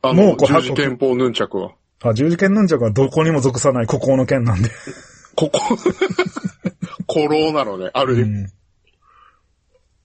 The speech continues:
Speaker 2: ね、あと大乗南剣ね。
Speaker 1: はい。
Speaker 2: <laughs> あの、あの、あの、すべての強敵を倒してきた、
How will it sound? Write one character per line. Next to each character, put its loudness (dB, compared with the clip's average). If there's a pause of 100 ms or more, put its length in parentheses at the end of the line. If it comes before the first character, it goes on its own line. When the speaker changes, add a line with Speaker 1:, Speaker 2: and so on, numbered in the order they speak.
(1300)
Speaker 2:
ね、 -2
あ -4
と 4
大 4
乗 2
南 0
剣 -6
ね。 -4 (680)
Speaker 1:
は -4
い。 -10 (680)
Speaker 2:
<laughs> -20
あ 4
の、 2
あ 0
の、 0 (520)
あ -2
の、 -2
す -2
べ 2
て 2
の 0
強 0
敵 -4
を 4
倒 2
し -2
て -2
き -2
た、 -4